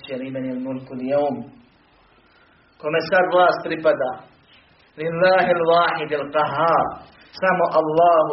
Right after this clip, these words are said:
jedinom koji sve druge ne savladava i nadvladava. Nad svim drugim sve pobjeđuje.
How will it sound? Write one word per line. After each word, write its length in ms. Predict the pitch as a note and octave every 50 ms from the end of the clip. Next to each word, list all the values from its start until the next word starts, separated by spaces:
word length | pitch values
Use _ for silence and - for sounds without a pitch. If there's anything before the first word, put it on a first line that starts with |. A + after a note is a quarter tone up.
| C#3+ C#3+ D#3
jedinom 380 | D#3+ D#3+ D#3 D3 C#3+ C#3+ C#3 C#3 -
koji 240 | D3+ C#3 C#3 C#3 -
sve 120 | - A#3+ - -
druge 220 | F#3 F3+ - D3 C#3 C3+
ne 60 | C3 B2+ -
savladava 460 | C#3 B2+ B2+ B2+ A#2 C3 A#2+ A#2 B2
i 80 | A#2+ A2
nadvladava. 500 | - - - - - - - - - _ _ _ _ _ - _ _ _ _ _ _ _ _ _ _ _ _ _ -
Nad 80 | C3+ C3 - -
svim 220 | G3+ A3+ G#3 D#3+ D3 D3+
drugim 300 | D3+ C#3 B2+ B2+ B2 A#2+ A#2+ - - _ _ _ _ _ _ _ _ _ _ _ _ _ _ _ _ _ _ _ _ _ _ _ _ _ _ _ _ _ _ _ _ _ - -
sve 180 | G3+ - -
pobjeđuje. 540 | E3 D3+ C3+ C3+ B2+ B2 B2+ A#2+ A#2 A2